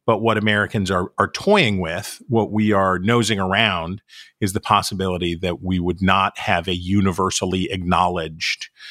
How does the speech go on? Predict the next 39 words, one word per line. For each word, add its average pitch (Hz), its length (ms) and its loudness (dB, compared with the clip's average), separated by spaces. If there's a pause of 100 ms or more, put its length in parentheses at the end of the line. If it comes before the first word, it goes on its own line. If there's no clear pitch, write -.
(220)
uh, 92 500 0
chief - 280 0
executive 85 720 -4 (100)
and 95 200 2
that 87 200 -2
there 92 140 0
would 87 180 -2
be 87 240 -2
a - 100 -6
pretender, 107 680 0 (480)
that 92 120 -4
you 95 140 -2
would 90 100 -2
have 95 160 0
a 90 40 -4
situation 95 600 -2
where 90 120 0
you 85 220 -2
had 85 540 -2
some 101 260 0
people 101 300 -4
declaring 87 600 -2 (160)
one 120 220 0
person 131 420 0
the 117 60 -2
president, 120 560 0
other 92 160 -4
people 92 260 -4
declaring 87 460 -4
another 113 260 2
person 127 320 -2
the 107 60 -2
president. 113 500 -2 (420)
Matter 101 220 2
goes 101 240 0
to 95 100 -8
the 87 60 -2
Supreme - 380 -2
Court. 113 400 0